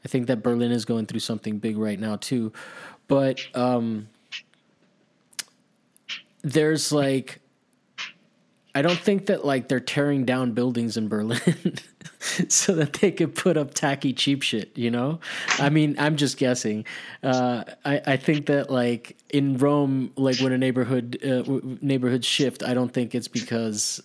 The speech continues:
like, they're, like, tearing down and building a whole new development, which is a very strange thing here.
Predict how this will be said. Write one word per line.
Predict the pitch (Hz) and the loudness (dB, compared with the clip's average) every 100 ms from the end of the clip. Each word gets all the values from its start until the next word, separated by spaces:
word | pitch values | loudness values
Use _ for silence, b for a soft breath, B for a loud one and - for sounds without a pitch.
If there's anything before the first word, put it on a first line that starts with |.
| - | -6
like, | 117 107 104 104 - _ | -4 -2 -4 -8 -18 _
they're, | 123 123 117 | -8 -2 0
like, | 117 107 107 | 0 -2 -4
tearing | - 131 120 113 | -4 -2 0 0
down | 117 110 | 0 0
and | 110 104 | -2 -2
building | 110 110 110 | -2 -2 -4
a | |
whole | 107 113 | -4 -4
new | 107 101 | -2 -4
development, | 98 110 101 98 98 | -4 -4 -4 -4 -4
which | 117 120 | -4 -2
is | |
a | 120 | -2
very | 127 147 147 135 123 B B B B B | 0 2 2 0 -2 B B B B B
strange | - - 139 131 - | -6 0 2 2 -2
thing | - 127 123 | 0 0 0
here. | 123 113 107 104 107 | 0 0 0 -4 -8